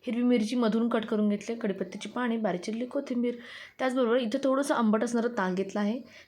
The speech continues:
त्यामध्ये नाचणीचं पीठ घालायचं, दोन चमचे मिक्स करून घ्यायचं आहे चांगलं, गुठळ्या सगळ्या मोडून घ्यायच्या आहेत. त्याचबरोबर आता कढईमध्ये दीड चमचे तेल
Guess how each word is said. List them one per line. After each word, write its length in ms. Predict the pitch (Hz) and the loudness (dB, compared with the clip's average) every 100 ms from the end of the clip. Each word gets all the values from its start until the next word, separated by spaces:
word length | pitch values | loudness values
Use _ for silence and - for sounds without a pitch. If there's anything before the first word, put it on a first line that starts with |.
| - | -4
त्यामध्ये 280 | 277 262 302 | 0 4 4
नाचणीचं 480 | 285 214 226 220 226 | 4 2 0 -2 -2
पीठ 160 | 240 | 0
घालायचं, 400 | 214 233 240 277 | 2 2 2 2
दोन 200 | 240 220 | 2 2
चमचे 380 | 220 208 196 277 | 2 0 0 0
मिक्स 260 | 254 233 - | 0 -2 -6
करून 180 | 202 | -2
घ्यायचं 280 | 208 226 233 | 0 0 -2
आहे 80 | 247 | -2
चांगलं, 300 | 247 226 294 349 - - 220 | 0 -2 -2 -6 -14 -10 -6
गुठळ्या 260 | 233 240 | 0 0
सगळ्या 200 | 233 226 | 2 0
मोडून 300 | 226 220 226 | 2 2 2
घ्यायच्या 320 | 254 247 247 233 | 2 0 0 0
आहेत. 260 | 226 311 - _ _ _ _ _ _ _ _ _ _ - - - _ - | 0 -4 -8 _ _ _ _ _ _ _ _ _ _ -20 -20 -20 _ -2
त्याचबरोबर 320 | 226 226 226 | 0 2 2
आता 100 | 247 | 2
कढईमध्ये 440 | 247 214 226 262 | 2 2 4 2
दीड 220 | 214 208 | 2 2
चमचे 300 | 202 214 214 | 2 0 0
तेल 380 | 233 214 277 339 | 0 0 0 -2